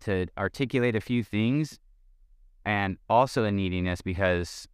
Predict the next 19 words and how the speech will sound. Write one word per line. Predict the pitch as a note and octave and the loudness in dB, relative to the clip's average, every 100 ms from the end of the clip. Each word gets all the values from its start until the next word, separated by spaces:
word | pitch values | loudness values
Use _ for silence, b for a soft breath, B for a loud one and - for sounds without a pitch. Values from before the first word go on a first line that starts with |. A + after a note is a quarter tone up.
| - | -4
I, | F2+ F2 | -4 -2
I'm | F2+ F2 E2 | -2 -2 -2
really | F#2+ G#2+ F2 | 0 0 0
aware | D#2+ G2 F2+ E2 | 0 0 0 0
that | E2 F2+ | -2 -2
we | G2 | -4
can | - F#2+ E2 D2+ | -2 -2 -2 -4
plant | - G2+ F#2 | -2 -4 -4
seeds | - G2 A#2 - - | -4 -2 -2 -6 -6
and | F2+ | -4
we | F2 | -2
can | E2 E2 | -2 0
water | F#2+ G#2 | 2 2
those | F#2+ F2+ | 2 -2
seeds, | - F2 E2 D#2 - - - - - - | -2 -4 -4 -6 -12 -20 -20 -20 -20 -2
but | F#2 E2 - - - - - | 0 0 -2 -18 -20 -20 -8
we | F2+ A#2 | -4 -4
can't | - A2+ F#2 | 0 0 0
cause | - F2 D#2 | -2 -2 -2